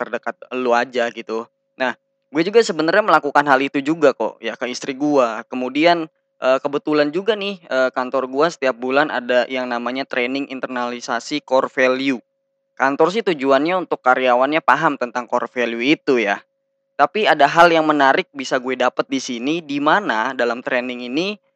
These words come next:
karyawan atau gue bisa me-, eh, meluapkan unek-unek gitu. <laughs> Yang terjadi di lapangan yang, eh, yang disesuaikan dengan materi atau core,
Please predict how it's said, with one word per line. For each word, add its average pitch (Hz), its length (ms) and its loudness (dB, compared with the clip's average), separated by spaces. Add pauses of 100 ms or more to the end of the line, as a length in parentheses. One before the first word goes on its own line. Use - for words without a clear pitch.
karyawan 131 560 6
atau 143 160 0
gue 147 400 2
bisa 135 240 -4
me-, 135 240 -4
eh, 131 320 0
meluapkan 143 480 2
unek-unek 156 640 -4 (160)
gitu. 110 240 -10 (440)
<laughs> 269 440 -8
Yang 151 240 2
terjadi 156 320 0
di 156 80 4
lapangan 143 640 4
yang, 131 400 0 (160)
eh, 139 400 2 (320)
yang 156 160 2
disesuaikan 165 720 4
dengan 131 240 -2
materi 131 320 0
atau 123 240 -2
core, 127 320 -4